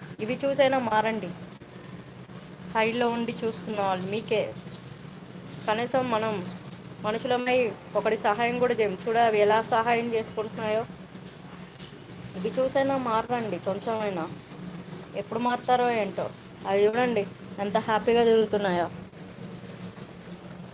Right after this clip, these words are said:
ఓకే, మనుషులమై ఉండి మనకి బుద్ధి రావట్లేదు.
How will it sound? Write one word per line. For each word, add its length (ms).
ఓకే, 300
మనుషులమై 540
ఉండి 220
మనకి 380
బుద్ధి 320
రావట్లేదు. 560